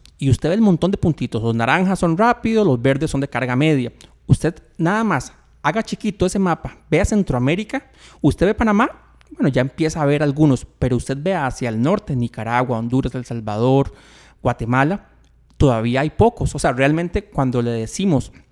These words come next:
que Costa Rica ha desarrollado una buena infraestructura o una red nacional de carga rápida y media fuerte, o sea, no es que uno quiere tratar de convencerlos de algo que no es cierto, es que realmente el país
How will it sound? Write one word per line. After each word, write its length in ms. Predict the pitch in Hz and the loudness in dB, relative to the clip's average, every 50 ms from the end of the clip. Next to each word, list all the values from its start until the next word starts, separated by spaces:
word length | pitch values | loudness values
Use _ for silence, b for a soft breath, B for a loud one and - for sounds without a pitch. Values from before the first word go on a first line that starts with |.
| - | -20
que 80 | - - | -18 -14
Costa 260 | - 123 117 - 127 | -12 -12 -12 -12 -10
Rica 260 | - 135 123 - 151 | -8 -8 -6 -4 -4
ha 20 | 143 | -4
desarrollado 560 | 147 - 156 143 143 131 147 139 131 131 127 | -4 -4 -4 -4 -4 -2 0 0 2 2 2
una 180 | 120 123 123 131 | 2 2 2 0
buena 240 | 127 127 131 127 | 0 0 0 0
infraestructura 800 | 139 143 135 - 147 143 131 - - - 123 - - 160 139 - | 0 -2 -2 -4 -6 -6 -6 -6 -6 -8 -6 -2 -2 -2 -2 -2
o 80 | - 117 | -4 -4
una 360 | 113 120 123 135 139 - - - | -2 -2 -2 -4 -4 -6 -10 -16
red 360 | 139 123 - 135 131 135 135 - | -20 -14 -6 -4 -2 -2 -2 -2
nacional 720 | 160 147 139 135 - - 127 123 127 147 147 131 123 - - - | -2 -2 -2 -2 -2 0 0 2 2 2 2 0 -2 -4 -8 -12
de 160 | - 117 113 | -10 -10 -10
carga 540 | - - - 123 123 135 131 147 139 143 - B B B B B B B B - 208 | -10 -8 -8 -6 -6 -4 -4 -4 -6 -6 -8 B B B B B B B B -16 -6
rápida 440 | 123 123 123 147 - - 170 135 | -2 0 0 0 0 0 -2 0
y 100 | 123 123 | 2 2
media 380 | 131 143 151 156 147 131 113 - | 4 4 4 4 4 2 0 -2
fuerte, 540 | - - - 147 147 143 - - - 214 - - _ | -2 2 6 6 6 6 4 -2 -6 -8 -8 -8 _
o 40 | - | -4
sea, 100 | 151 131 | -2 -2
no 240 | 127 127 127 131 | 0 0 0 0
es 300 | 135 143 156 170 - - | 0 0 0 -2 -4 -8
que 180 | - - - 139 | -8 -4 0 2
uno 260 | 127 127 131 143 147 | 2 2 2 0 -2
quiere 280 | - - 143 139 151 165 | -4 -4 -4 -4 -4 -4
tratar 280 | - 135 131 - 120 | -8 -8 -6 -6 -4
de 100 | 135 160 | -4 -4
convencerlos 540 | - - 156 135 - 127 120 - 135 147 160 | -4 -4 -4 -2 -4 -2 0 2 2 2 4
de 100 | 147 143 | 4 4
algo 180 | 139 139 156 - | 4 4 4 2
que 80 | - | 2
no 80 | 139 127 | -2 -4
es 80 | 131 - | -4 -4
cierto, 320 | - 202 208 208 - - | -4 -4 -4 -4 -6 -8
es 80 | 117 - | -8 -6
que 80 | 147 | -6
realmente 360 | 131 147 151 151 151 147 - | -6 -4 -4 -4 -4 -4 -6
el 60 | 160 - | -6 -6
país 340 | - 143 139 143 165 - | -4 -4 -4 -4 -6 -8